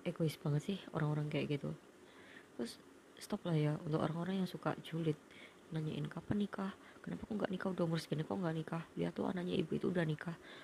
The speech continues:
Atau misalnya nanyain, "Eh, kenapa kok nggak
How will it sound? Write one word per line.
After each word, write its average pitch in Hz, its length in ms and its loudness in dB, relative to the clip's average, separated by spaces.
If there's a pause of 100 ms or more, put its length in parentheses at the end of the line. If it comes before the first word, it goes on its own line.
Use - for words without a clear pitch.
(160)
Atau 160 160 -4
misalnya 156 320 0
nanyain, 151 380 2 (1400)
"Eh, 165 340 0 (460)
kenapa 180 340 0
kok 190 240 0
nggak 156 180 0